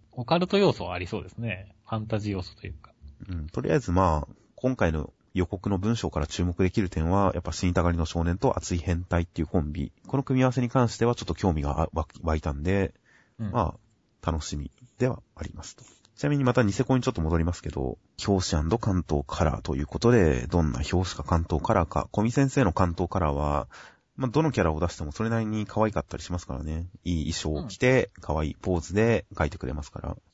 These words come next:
Speaker 1: 最近、こう、カラーページとかのやつと結構淡い絵柄の絵をよく描くじゃないですか。
Speaker 2: ああ、
Speaker 1: あれ、
Speaker 2: パステルカラーの。
Speaker 1: 雰囲気好きなんですよ。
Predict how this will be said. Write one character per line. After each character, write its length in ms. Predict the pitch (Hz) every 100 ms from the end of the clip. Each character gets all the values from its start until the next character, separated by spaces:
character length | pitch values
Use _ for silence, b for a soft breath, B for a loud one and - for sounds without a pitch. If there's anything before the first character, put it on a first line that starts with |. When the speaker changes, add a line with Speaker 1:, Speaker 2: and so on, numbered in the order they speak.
| _ _ _ _ -
Speaker 1:
最 160 | 240
近、 560 | 240 240 226 214 190 190
こ 380 | - 170 156 143
う、 160 | _ -
カ 100 | 156
ラ 140 | 165
ー 60 | 160
ペ 140 | 170
ー 60 | 120
ジ 100 | 90
と 100 | -
か 100 | 85
の 80 | 90
や 80 |
つ 160 | 92 -
と 100 | -
結 180 | - -
構 160 | - 110
淡 200 | 135 139
い 180 | 127
絵 40 | 123
柄 220 | 123 120
の 160 | 117 -
絵 100 | 117
を 120 | 92
よ 120 | 104 101
く 80 |
描 140 | - 90
く 80 | 92
じ 80 | -
ゃ 20 |
な 60 |
い 40 | -
で 60 |
す 60 | -
か。 100 | -
Speaker 2:
あ 80 | 110
あ、 40 | 87
Speaker 1:
あ 40 |
れ、 60 | 165
Speaker 2:
パ 40 |
ス 120 | 156
テ 80 | 110
ル 120 | 92
カ 80 | 143
ラ 80 | 78
ー 20 |
の。 40 | 69
Speaker 1:
雰 20 |
囲 0 |
気 40 |
好 40 | 69
き 20 |
な 80 | 87
ん 40 |
で 80 | 90
す 100 |
よ。 80 | -